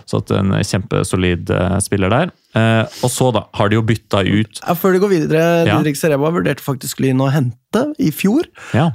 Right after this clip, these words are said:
Speaker 2: Eh, hvor da en, eh,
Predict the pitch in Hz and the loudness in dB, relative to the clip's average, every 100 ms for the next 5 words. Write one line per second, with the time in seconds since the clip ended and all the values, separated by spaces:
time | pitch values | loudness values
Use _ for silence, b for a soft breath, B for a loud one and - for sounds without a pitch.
0 | - 165 160 160 160 160 160 160 160 156 | -2 0 2 2 2 2 2 2 0 -2
1 | - _ _ - - 160 175 190 180 151 | -6 _ _ -16 -6 0 2 4 4 2
2 | 151 156 160 160 160 - _ _ _ _ | 2 2 2 0 0 -4 _ _ _ _
3 | 151 151 147 147 143 143 143 139 | 0 2 2 2 2 0 0 -2